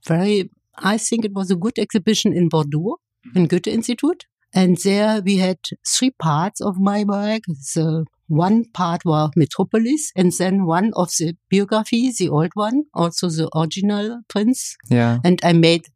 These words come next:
Speaker 1: some big one just
Speaker 2: Okay.
Speaker 1: for the exhibitions. That was a big hall there, and they wanted to have something also in a larger format. And a small one with this Amazonia,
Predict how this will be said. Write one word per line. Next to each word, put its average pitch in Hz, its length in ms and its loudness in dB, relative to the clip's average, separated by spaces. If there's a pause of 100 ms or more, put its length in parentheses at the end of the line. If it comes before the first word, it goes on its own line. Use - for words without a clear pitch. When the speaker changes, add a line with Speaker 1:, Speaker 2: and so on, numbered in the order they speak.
Speaker 1:
some 170 580 2 (360)
big 143 240 0
one - 300 -10 (100)
just 151 220 4 (120)
Speaker 2:
Okay. 104 140 -4
Speaker 1:
for 147 240 0
the 139 400 -4
exhibitions. 147 840 -2
That 135 160 -6 (400)
was 139 240 -2
a 139 100 -2 (240)
big 160 220 -2
hall 151 320 -2
there, 170 360 0
and 151 220 2
they 143 140 2
wanted 143 340 -2
to 151 60 -4
have 143 140 -4
something 143 640 -6
also 139 440 -2 (520)
in 151 200 4
a 135 200 0
larger 127 460 -2
format. 123 460 0 (400)
And 170 340 4
a 180 60 2
small 202 640 2
one 202 320 0
with 175 260 0
this 180 260 -4 (120)
Amazonia, 160 920 2